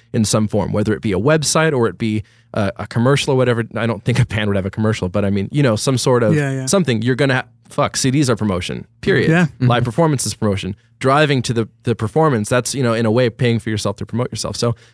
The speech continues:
Speaker 1: I mean, that is a really good point. I mean, that's something to be careful of, but I think Apple has, I mean, if you think about it, and,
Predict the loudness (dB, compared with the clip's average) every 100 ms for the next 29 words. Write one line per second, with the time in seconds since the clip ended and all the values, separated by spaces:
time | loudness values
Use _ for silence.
0 | -2 2 4 4 4 2 2 0 -2 0
1 | 2 2 0 2 2 0 -2 -4 -2 0
2 | 0 -2 -2 -2 0 -2 -2 0 0 0
3 | -4 -8 -20 _ _ -2 -2 2 2 2
4 | -2 -6 -2 0 0 0 0 0 0 0
5 | 0 0 0 0 -2 -6 -4 -2 -2